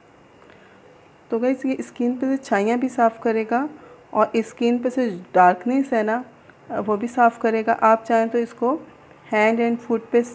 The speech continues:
सब जगह लगा सकते हैं और इसको बेहतरीन स्क्रबिंग करता है ये। तो अच्छी तरीके से मिक्स करके पैक तैयार कर लें। तो गाइस, ये हमारा व्हाइटनिंग पैक तैयार है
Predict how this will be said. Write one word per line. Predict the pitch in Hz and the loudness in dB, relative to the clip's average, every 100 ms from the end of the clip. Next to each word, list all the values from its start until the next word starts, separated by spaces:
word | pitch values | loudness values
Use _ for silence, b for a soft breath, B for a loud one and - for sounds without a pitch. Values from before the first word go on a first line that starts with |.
| - - - | -20 -10 -2
सब | 247 | 0
जगह | 240 226 226 | 2 2 0
लगा | 208 196 233 | 0 0 -2
सकते | - 233 - | -4 -8 -6
हैं | 233 - | -6 -2
और | 208 190 196 | -2 0 -4
इसको | - - 196 196 | -8 -6 -4 -2
बेहतरीन | 208 196 - 208 226 233 | 0 -2 -2 -4 -4 -6
स्क्रबिंग | 208 - 208 196 233 254 247 - | -10 0 0 2 -2 -4 -6 -2
करता | 226 226 233 | -4 0 2
है | 226 | 2
ये। | 233 240 359 - - - - - - 233 | 2 -2 -4 -10 -20 -20 -20 -20 -2 0
तो | |
अच्छी | 226 - | 0 -2
तरीके | 277 247 240 247 | 0 0 0 -2
से | 240 220 | -2 -2
मिक्स | 220 240 - | -2 -4 -6
करके | 233 208 226 | -4 -2 -2
पैक | 220 202 196 - | -2 -2 -4 -4
तैयार | 220 202 196 | 0 2 2
कर | 202 233 | 0 -4
लें। | 220 262 - - - _ _ _ _ - | -2 -2 -4 -12 -20 _ _ _ _ -10
तो | 214 | -4
गाइस, | 208 214 220 | 0 0 0
ये | 226 | -2
हमारा | 226 208 208 | 0 0 0
व्हाइटनिंग | 208 185 - 220 233 - - _ _ - - - - - - | 0 -2 -2 -2 -2 -6 -20 _ _ -20 -20 -20 -20 -20 -4
पैक | 196 196 - | 0 0 0
तैयार | 196 180 185 214 | 0 4 4 2
है | 220 233 | 0 -4